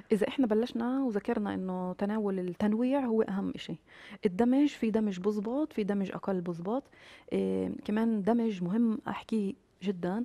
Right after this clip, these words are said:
اللي هو كتير إحنا عنا إدخال الفواكه في ال-، في الأكل.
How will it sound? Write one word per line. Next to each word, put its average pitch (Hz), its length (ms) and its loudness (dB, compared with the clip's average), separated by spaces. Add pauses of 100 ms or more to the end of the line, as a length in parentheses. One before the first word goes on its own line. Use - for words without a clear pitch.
(380)
اللي 190 200 0
هو 254 220 4 (680)
كتير - 240 4
إحنا 233 200 0
عنا 247 440 2 (180)
إدخال 247 380 4
الفواكه 240 720 0
في 233 140 -4
ال-، 202 360 -2
في - 80 -6
الأكل. 165 320 -4